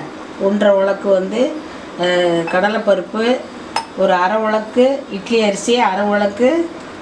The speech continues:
உளுந்து, இதை வந்து ஒரு ஒன்றரை மணி நேரம் ஊறி இப்போ தண்ணி வடித்து வச்சுருக்கேன். இதை அரைச்சி மாவாக்கியிருக்கோம்.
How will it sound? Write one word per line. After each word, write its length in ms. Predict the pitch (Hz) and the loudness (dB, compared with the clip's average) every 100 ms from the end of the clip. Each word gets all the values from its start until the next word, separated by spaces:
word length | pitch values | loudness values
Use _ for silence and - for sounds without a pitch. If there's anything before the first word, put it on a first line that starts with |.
| 127 | -2
உளுந்து, 480 | 220 247 240 196 165 - - 196 | 4 4 4 2 0 -4 -8 -2
இதை 160 | 208 | 2
வந்து 520 | 202 214 247 294 349 - - | 2 2 2 2 2 -4 2
ஒரு 260 | 196 190 | 2 4
ஒன்றரை 300 | 190 240 285 | 0 2 2
மணி 180 | 262 247 | 2 0
நேரம் 460 | 269 285 254 214 240 | 0 0 -2 -2 0
ஊறி 400 | 269 247 320 427 - - - - | 2 4 2 2 -4 -12 -12 -6
இப்போ 200 | 220 220 | -2 0
தண்ணி 360 | 208 208 277 | 2 4 4
வடித்து 360 | 240 202 - 247 | 2 -2 -2 -4
வச்சுருக்கேன். 520 | 196 196 180 190 240 302 - - - | -2 -2 -2 -2 0 -2 -6 -12 -4
இதை 200 | 208 208 | 0 2
அரைச்சி 480 | 196 208 254 - 254 339 302 214 | 2 2 -2 0 0 2 2 2
மாவாக்கியிருக்கோம். 880 | 214 240 220 208 185 180 185 175 | 0 0 -2 -2 -4 -2 0 0